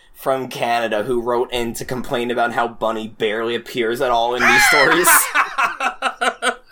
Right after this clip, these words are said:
Speaker 1: So, yeah, didn't know you were Canadian.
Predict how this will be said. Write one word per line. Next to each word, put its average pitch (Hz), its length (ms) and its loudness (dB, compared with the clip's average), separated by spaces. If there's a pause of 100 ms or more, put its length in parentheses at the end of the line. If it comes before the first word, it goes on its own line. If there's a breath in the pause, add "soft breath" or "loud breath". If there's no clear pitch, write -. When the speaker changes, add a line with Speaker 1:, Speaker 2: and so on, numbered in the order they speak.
(1300 loud breath)
Speaker 1:
So, 143 240 -2
yeah, 139 400 0
didn't 127 200 -2
know 131 80 2
you 131 160 0
were 123 60 0
Canadian. 117 640 -2